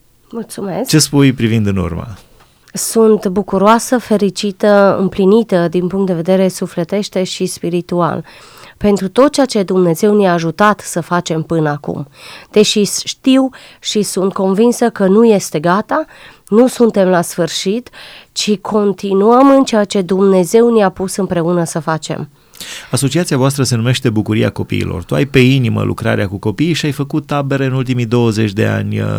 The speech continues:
Speaker 2: cu foarte mulți copii. Care a fost diferența între, pentru că în acest proiect, uh, am urmărit cu precădere copii care n-au avut legătură cu Evanghelia, copii din Oltenia care nu au fost, care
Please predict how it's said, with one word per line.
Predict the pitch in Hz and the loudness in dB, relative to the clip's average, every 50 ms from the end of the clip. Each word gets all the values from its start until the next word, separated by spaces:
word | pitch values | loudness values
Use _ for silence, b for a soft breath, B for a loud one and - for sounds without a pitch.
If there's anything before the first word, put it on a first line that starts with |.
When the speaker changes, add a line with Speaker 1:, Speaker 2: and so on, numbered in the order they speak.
| 104 104 104 104 - _ | -4 -4 -6 -8 -10 _
Speaker 2:
cu | - - 110 107 104 | -8 -6 -4 -4 -4
foarte | 92 - - 117 113 110 104 110 | -6 -4 -2 0 0 0 -2 -2
mulți | 98 101 98 92 - - | -2 -2 -2 -4 -4 -8
copii. | - 98 - - 90 90 _ b b b b b b b b b b b b - - | -10 -10 -10 -10 -14 -16 _ b b b b b b b b b b b b -20 -16
Care | - - 214 226 | -6 -4 -4 -2
a | |
fost | - - 175 147 | 0 0 2 2
diferența | 139 127 123 117 113 110 107 95 - 113 | 2 0 0 0 0 0 0 -2 -2 -2
între, | 104 98 92 104 110 110 | -2 -2 -2 -4 -4 -4
pentru | - - 127 120 120 | -2 -2 -2 -2 -2
că | 120 - 127 127 | -2 -2 -2 0
în | 135 151 170 | 0 -2 -2
acest | 160 - 135 139 - - | -2 0 0 -2 -2 -2
proiect, | - 131 127 135 135 123 135 - | -2 -2 0 0 -2 -2 -4 -2
uh, | 139 123 120 117 - | -2 0 0 -2 -4
am | - 123 120 120 | -4 -2 -2 0
urmărit | 120 117 110 113 113 123 123 - | -2 -2 -2 -2 -2 -2 -2 -4
cu | - 135 | -6 -8
precădere | 120 120 139 113 123 113 113 117 120 | -4 -4 -2 -2 0 -2 0 -2 -2
copii | 113 - - 113 113 - - 123 123 | -4 -4 -6 -6 -6 -2 -2 -2 -2
care | - 127 120 117 117 | 0 -2 -4 -2 -2
n-au | 135 - 185 | -2 -2 -4
avut | 180 151 139 151 | -4 -2 0 2
legătură | 143 135 117 120 - - 113 113 | 2 2 2 0 0 0 -2 -2
cu | - - 113 | 0 0 -2
Evanghelia, | 107 98 104 101 101 101 101 92 87 92 92 - - b b b b b b b | 0 0 -2 -2 -2 -2 -2 -2 -2 -4 -8 -10 -12 b b b b b b b
copii | - 123 - 131 | -6 -2 0 0
din | 131 135 131 | 0 2 2
Oltenia | 123 120 110 - - 135 139 156 160 151 | 2 0 0 0 -2 -2 -2 -2 -4 -4
care | 139 - 131 117 117 | -2 -4 -2 -2 -2
nu | 113 110 117 139 175 185 180 - | -2 0 0 0 0 0 -2 -2
au | - 127 123 | 0 0 0
fost, | 117 - 123 123 117 - - - | 0 0 -2 -2 -2 -2 -6 -8
care | - - 131 131 135 135 | -6 -4 -2 -2 -2 -6